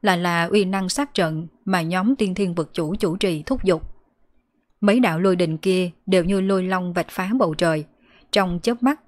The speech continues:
oanh kích đến trước mặt Dương Khai. Thân ảnh Dương Khai lơ lửng không cố định, nhẹ nhõm tránh đi. Nhưng lôi long lại như có linh tính theo đuổi không tha,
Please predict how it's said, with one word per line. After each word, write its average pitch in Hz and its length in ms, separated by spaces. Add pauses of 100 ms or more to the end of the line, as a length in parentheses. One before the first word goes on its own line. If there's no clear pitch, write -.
(160)
oanh 180 160
kích 254 220
đến 190 280
trước 285 240
mặt 175 200
Dương 185 220
Khai. 175 300 (720)
Thân 233 160
ảnh 175 180
Dương 208 220
Khai 190 220
lơ 190 160
lửng 175 300
không 196 280
cố 196 160
định, 156 300 (180)
nhẹ 175 200
nhõm 156 320
tránh 202 240
đi. 175 220 (560)
Nhưng 202 240
lôi 190 200
long 180 280 (160)
lại 170 220
như 190 180
có 226 160
linh 202 180
tính 202 360
theo 202 180
đuổi 175 240
không 190 260
tha, 170 240